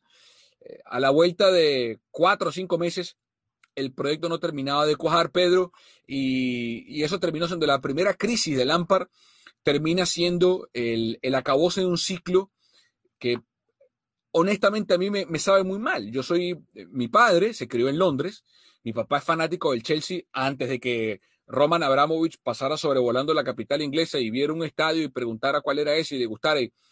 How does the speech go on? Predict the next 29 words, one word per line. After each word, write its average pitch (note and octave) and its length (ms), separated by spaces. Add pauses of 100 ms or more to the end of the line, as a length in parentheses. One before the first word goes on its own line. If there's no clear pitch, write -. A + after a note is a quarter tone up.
(220)
y B2+ 100
comprar C3+ 380
el D3 160
club F#3 240
y C#3+ 60
lo B2 100
convirtiera A#2 460
en D#3+ 60
este D#3 200
monstruo D#3+ 640 (380)
que A2 180
ya C3+ 180
incluso D#3 300
ganó C3 160
la C#3 100
Champions C3+ 360
y C3+ 80
todo, G3 400
cuando F#2+ 200
el F2+ 80
Chelsea C3+ 280
era F3 80
un E3 100
equipo E3 240
pequeño E3 420
de D3+ 80
Inglaterra E3 520
que A2 160
tenía C#3 440